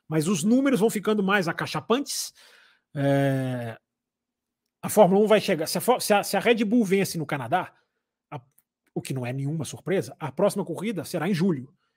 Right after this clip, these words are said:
Em julho, a Red Bull fechará um ano inteiro ganhando tudo, menos a corrida sprint do Brasil. Tirando a corrida sprint, a Red Bull vai vencer de julho a julho. Se isso não é motivo pra reflexão, talvez você não goste muito do Café.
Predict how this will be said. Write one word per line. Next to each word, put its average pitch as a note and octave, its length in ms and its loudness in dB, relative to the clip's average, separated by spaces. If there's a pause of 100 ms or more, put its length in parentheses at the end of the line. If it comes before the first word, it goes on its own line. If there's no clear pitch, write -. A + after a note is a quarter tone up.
(160)
Em A3+ 180 0
julho, D#3 500 6 (540)
a - 60 -2
Red F3 240 0
Bull A#3 140 -2
fechará B3 520 2
um A#3+ 140 2
ano B3+ 140 -2
inteiro C4 360 4
ganhando F3+ 340 -2
tudo, A3+ 380 2 (340)
menos B3+ 760 -2 (120)
a G#3+ 80 -6
corrida A3 300 -4
sprint - 520 -6 (240)
do A#2+ 260 -4
Brasil. G3 440 2 (800)
Tirando A#3+ 320 2
a A#3+ 60 4
corrida F#3+ 240 -2
sprint, G#3+ 540 -2 (280)
a - 60 -14
Red F3 220 -4
Bull A3 180 -2
vai A#3 120 0
vencer A3 360 -4
de G3 140 -4
julho G#3+ 300 -4
a F#3 60 -6
julho. A#2+ 400 -6 (720)
Se - 260 0
isso E4+ 200 4
não D4+ 120 0
é C4+ 60 2
motivo A3+ 280 0
pra G#3+ 120 0
reflexão, F3+ 640 -2 (460)
talvez G#3 320 -2
você A#3+ 220 -8
não D4+ 140 -8
goste G3 280 -2
muito A3 220 -6
do A#3 100 -8
Café. F#3 380 -4